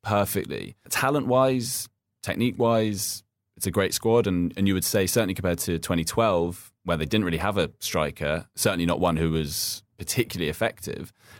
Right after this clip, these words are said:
Now they do, they've got Diego Costa. But yeah, I just feel there's something a little bit lacking. And I do think maybe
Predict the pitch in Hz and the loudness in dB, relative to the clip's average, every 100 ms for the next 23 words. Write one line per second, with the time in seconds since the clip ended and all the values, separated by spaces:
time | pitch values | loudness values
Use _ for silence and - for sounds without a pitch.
0 | - 101 95 82 123 160 107 - 80 82 | -4 0 2 2 4 4 4 0 0 0
1 | 80 - 117 - 73 - - _ _ _ | 0 0 -2 -2 -6 -6 -12 _ _ _
2 | _ 131 151 151 143 170 - 156 139 - | _ 2 4 4 2 2 4 4 4 2
3 | 147 127 127 123 135 107 92 85 95 107 | 0 2 2 4 4 2 0 -2 0 2
4 | 113 110 135 127 113 90 110 101 98 95 | 2 2 2 2 0 2 2 2 0 -2
5 | 82 | -6